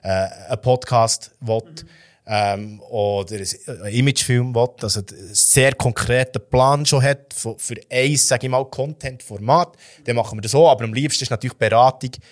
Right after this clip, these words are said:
Speaker 1: über einen, sag ich mal, über einen gesa-, Gesamt-Content-Prozess, wo wir dann zusammen mit dem Kunden können entscheiden können, was ist unsere Content-Strategie für euch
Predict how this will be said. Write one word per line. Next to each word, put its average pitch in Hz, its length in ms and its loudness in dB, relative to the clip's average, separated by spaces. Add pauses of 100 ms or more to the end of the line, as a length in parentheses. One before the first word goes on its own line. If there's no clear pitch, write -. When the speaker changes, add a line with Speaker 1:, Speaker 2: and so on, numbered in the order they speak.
(160)
Speaker 1:
über 107 220 -4
einen, 104 140 -2 (280)
sag 104 200 0
ich 107 60 -8
mal, 117 100 -2
über 107 100 -2
einen 107 100 -10
gesa-, - 320 0
Gesamt-Content-Prozess, 123 2000 -2
wo 110 100 -8
wir 113 140 -6
dann 113 140 -4
zusammen 113 220 -6
mit 104 120 -8
dem 113 80 -12
Kunden 120 260 -6
können 104 180 -4
entscheiden 110 360 -2
können, 107 160 -6
was 113 240 0
ist 113 160 -10
unsere 117 300 -10
Content-Strategie 117 1040 -4
für 110 380 -8
euch 117 180 -8